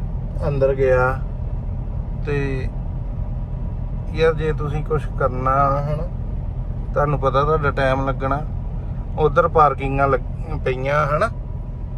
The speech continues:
ਖਾਲੀ ਪਾਰਕਿੰਗਾਂ ਹੈ। ਉੱਧਰ ਜਾਓ, ਲਾਓ ਤੁਸੀਂ, ਹਨਾ,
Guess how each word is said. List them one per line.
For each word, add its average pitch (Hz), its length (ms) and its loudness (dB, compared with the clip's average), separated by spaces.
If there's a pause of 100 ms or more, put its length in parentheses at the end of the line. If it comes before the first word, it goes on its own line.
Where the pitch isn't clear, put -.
(280)
ਖਾਲੀ 156 320 4
ਪਾਰਕਿੰਗਾਂ 156 600 2
ਹੈ। 170 220 -2 (120)
ਉੱਧਰ 165 280 2
ਜਾਓ, 151 400 6 (880)
ਲਾਓ 147 320 6
ਤੁਸੀਂ, 151 340 -2
ਹਨਾ, 185 240 -2